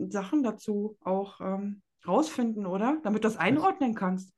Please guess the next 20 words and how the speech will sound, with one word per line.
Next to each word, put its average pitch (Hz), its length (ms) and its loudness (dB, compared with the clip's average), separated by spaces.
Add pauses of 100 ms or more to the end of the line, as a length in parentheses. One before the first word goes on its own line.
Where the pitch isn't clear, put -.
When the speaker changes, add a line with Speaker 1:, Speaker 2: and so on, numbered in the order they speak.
(120)
Speaker 2:
Ja, 147 180 4
das 170 160 0
Schlimmste 196 460 0
ist, 220 360 -2 (520)
das - 120 -6
Schlimmste 190 280 0
an - 20 0
der 180 80 2
ganzen 190 240 0
Geschichte 180 340 -2
ist 165 140 -2
einfach 165 380 -4
nur, 170 360 -2 (380)
du 143 120 4
bekommst 185 440 2
die 190 120 -4
Antwort 196 360 2
auf 160 180 -6
eine 208 280 4
Frage, 156 680 2